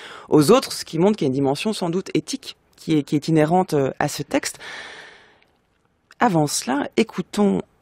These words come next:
un hommage que lui rend le philosophe Emmanuel Levinas, que rend Emmanuel Levinas à ce texte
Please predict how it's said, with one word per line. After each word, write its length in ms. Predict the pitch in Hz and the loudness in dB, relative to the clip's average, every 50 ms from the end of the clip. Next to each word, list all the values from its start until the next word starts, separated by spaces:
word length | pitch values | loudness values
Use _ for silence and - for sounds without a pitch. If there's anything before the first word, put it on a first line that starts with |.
| _ - | _ -4
un 140 | - 151 151 | -2 0 2
hommage 560 | 151 143 131 135 175 240 240 165 120 117 127 - _ _ _ - | 2 2 2 0 0 0 -2 -2 -4 -8 -12 -14 _ _ _ -8
que 100 | - 156 | -6 -6
lui 180 | 139 135 143 | -4 -4 -4
rend 440 | 143 135 147 151 156 156 151 139 135 | -6 -6 -6 -8 -6 -6 -6 -4 -4
le 120 | 135 139 | -4 -4
philosophe 540 | 135 - - - 143 143 131 156 151 139 - - | -4 -6 -6 -4 -4 -2 0 -2 -2 -4 -2 0
Emmanuel 520 | - 175 175 160 156 156 156 156 151 147 | 2 4 4 4 4 2 0 0 -2 -2
Levinas, 560 | 143 139 123 135 135 143 180 233 247 220 - - | -2 -4 -2 -4 -4 -4 -4 -6 -8 -8 -10 -12
que 80 | - 147 | -12 -10
rend 240 | - - 156 151 | -8 -6 -6 -4
Emmanuel 300 | 147 135 135 135 143 139 | -4 -4 -4 -4 -4 -6
Levinas 360 | 135 131 123 139 147 147 147 - | -6 -6 -6 -6 -6 -6 -6 -6
à 40 | 143 | -8
ce 140 | - - 131 | -8 -8 -6
texte 400 | - - 165 156 - - - | -2 0 0 0 0 -4 -10